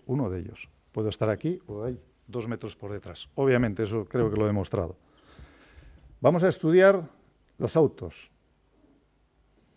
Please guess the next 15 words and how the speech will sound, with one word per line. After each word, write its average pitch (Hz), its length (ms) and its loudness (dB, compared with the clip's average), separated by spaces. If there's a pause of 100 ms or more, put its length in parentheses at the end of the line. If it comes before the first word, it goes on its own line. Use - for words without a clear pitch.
(360)
Lo - 100 -6
van 143 100 2
a - 20 2
estudiar 175 400 4
nuestros 120 360 -4
técnicos, - 680 2 (240)
lo 98 80 -12
van 110 80 -4
a 117 40 -4
estudiar 135 360 0
los 135 160 -2
jurídicos, 117 800 0 (2000)
como 107 180 -4
habían 156 240 4
estudiado 139 760 0